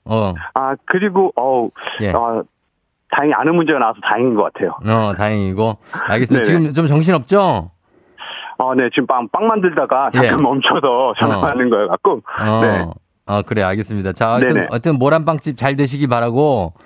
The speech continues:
Speaker 2: 아,
Speaker 1: 일단
Speaker 2: 감사합니다.
Speaker 1: 시작이거든요. 일 승 하셔가지고 지금 일단 일 승
Speaker 2: 네.
Speaker 1: 선물로 십이만 원 상당의 고급 냄비 세트 저희가 선물로
Speaker 2: 와우.
Speaker 1: 드리고, 그리고
Speaker 2: 아,
Speaker 1: 동네 친구,
Speaker 2: 고맙습니다.
Speaker 1: 울진에서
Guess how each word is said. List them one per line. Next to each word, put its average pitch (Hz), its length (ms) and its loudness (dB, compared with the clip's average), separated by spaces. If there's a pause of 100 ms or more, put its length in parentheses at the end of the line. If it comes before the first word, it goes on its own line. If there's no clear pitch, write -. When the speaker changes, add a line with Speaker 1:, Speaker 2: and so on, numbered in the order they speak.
(140)
Speaker 2:
아, 135 120 0
Speaker 1:
일단 139 60 -2
Speaker 2:
감사합니다. 123 560 2
Speaker 1:
시작이거든요. 175 480 2
일 143 220 4
승 190 180 2
하셔가지고 139 440 2
지금 131 260 0
일단 127 200 0
일 147 140 2
승 190 140 2
Speaker 2:
네. - 40 4
Speaker 1:
선물로 156 260 2
십이만 202 420 2
원 185 80 2
상당의 160 300 2
고급 147 260 2
냄비 131 240 4
세트 147 440 2 (280)
저희가 123 240 2
선물로 170 320 4
Speaker 2:
와우. 151 40 2
Speaker 1:
드리고, 135 480 2 (320)
그리고 143 220 2
Speaker 2:
아, 156 60 0
Speaker 1:
동네 180 300 4
친구, 151 280 2
Speaker 2:
고맙습니다. 127 260 0 (260)
Speaker 1:
울진에서 196 880 2